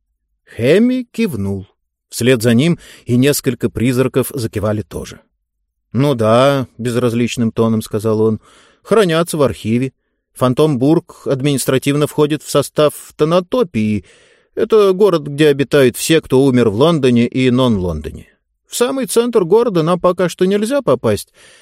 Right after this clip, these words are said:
Я мало знаю, что там и как, но у нас есть доступ, э, к некоторым его официальным файлам. У мёртвых куда больше порядка, чем у живых». «Круто!» — обрадовалась Диба.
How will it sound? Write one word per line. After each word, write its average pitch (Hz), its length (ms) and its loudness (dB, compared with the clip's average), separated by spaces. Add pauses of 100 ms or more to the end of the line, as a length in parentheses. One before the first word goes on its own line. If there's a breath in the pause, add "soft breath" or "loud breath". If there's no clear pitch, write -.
(140 soft breath)
Я 165 180 2
мало 156 340 2
знаю, 117 340 2
что - 220 -2
там 104 240 -2
и 110 60 -4
как, 87 300 -6 (280 soft breath)
но 151 300 2
у 196 40 2
нас 170 300 0
есть 165 340 -2
доступ, 151 500 0
э, 147 320 -6
к - 80 -12
некоторым 131 400 -2
его 127 200 2
официальным 135 480 0
файлам. 170 560 -4 (320)
У 147 100 -2
мёртвых 147 460 2
куда 131 360 2
больше 123 360 2
порядка, 117 500 0
чем 107 220 -2
у 101 60 -2
живых». 95 380 -4 (680)
«Круто!» — 170 500 2 (240 loud breath)
обрадовалась 147 600 2
Диба. 95 340 -6